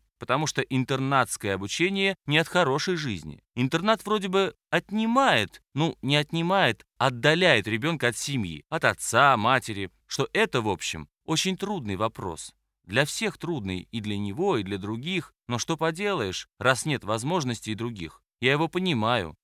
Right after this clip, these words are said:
у нас тоже дети подрастают. И уже сейчас душа болит. Как оно будет? Что из этого выйдет? Плохо, конечно». «Это потом», — остановил его Кречетоглазый. Значит, он говорил, что советский интернат — это плохо.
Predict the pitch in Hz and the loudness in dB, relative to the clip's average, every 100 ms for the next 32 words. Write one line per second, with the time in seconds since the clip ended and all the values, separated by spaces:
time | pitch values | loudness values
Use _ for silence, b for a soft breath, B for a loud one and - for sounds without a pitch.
0 | - 160 175 - 170 180 143 127 127 101 | -8 0 0 0 0 0 0 0 -2 -2
1 | 101 104 104 - 85 73 _ _ _ - | -4 -4 -4 -6 -8 -8 _ _ _ -6
2 | 135 143 160 170 - 165 - 196 180 - | -2 0 0 0 0 0 0 2 2 2
3 | 123 165 - 202 180 131 135 135 98 - | -2 -2 0 0 0 0 -2 -2 -6 -8
4 | _ - 214 208 143 123 127 135 170 90 | _ 0 2 2 0 0 -2 -2 -4 -4
5 | 80 _ - - 147 139 160 156 165 156 | -10 _ -4 2 2 2 0 0 -2 -2
6 | 202 190 95 87 _ _ - 127 175 190 | -2 -2 -4 -8 _ _ -8 -2 0 0
7 | 180 147 135 92 78 - _ _ _ - | -2 -4 -4 -4 -6 -12 _ _ _ 2
8 | 95 107 104 101 95 87 82 _ _ - | 4 4 2 2 4 2 -2 _ _ -6
9 | 90 - 95 92 95 90 90 101 101 - | -6 0 0 2 0 0 -4 -2 -4 -2
10 | 95 90 87 80 80 78 _ _ 85 113 | -2 -2 -4 -4 -8 -14 _ _ 0 2
11 | 147 143 147 135 139 151 170 - 135 135 | 2 2 0 2 4 6 6 2 0 2
12 | 135 156 - 127 120 113 110 120 - - | 4 4 4 2 2 4 6 4 2 2
13 | 107 120 - 208 208 104 82 | 4 4 0 2 4 4 -2